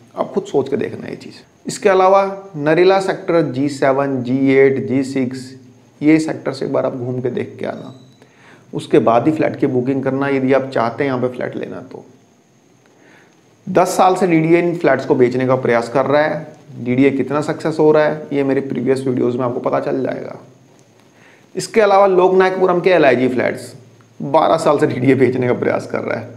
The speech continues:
नहीं बिक रहे। इससे सस्ते तो वहाँ के property dealer दे रहे हैं, जाके पता कर लेना।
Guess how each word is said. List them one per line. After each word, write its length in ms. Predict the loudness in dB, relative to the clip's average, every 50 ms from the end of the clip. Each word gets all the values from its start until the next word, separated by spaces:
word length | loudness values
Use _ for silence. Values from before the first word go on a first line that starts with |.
| -20 -20 -20 -20 -14 -4
नहीं 240 | 0 2 2 2 2
बिक 160 | 2 0 -2
रहे। 140 | -4 -6 -8 -10 -14 -18 -20 -20 -20 -20 _ _ _ _ _ _ _ _ _ _ _ -20 _ _ _ 0
इससे 260 | 2 2 4 4 2
सस्ते 280 | 2 2 0 2 2 4
तो 80 | 4
वहाँ 160 | 4 4 4 2
के 60 | 2
property 360 | 4 4 4 4 4 4 4
dealer 200 | 6 6 6 4
दे 160 | 6 4 4
रहे 100 | 4 4
हैं, 60 | 4
जाके 160 | 2 2 2 2
पता 240 | 2 2 2 2
कर 140 | 2 2 4
लेना। 340 | 4 2 2 2 -2 -4 -6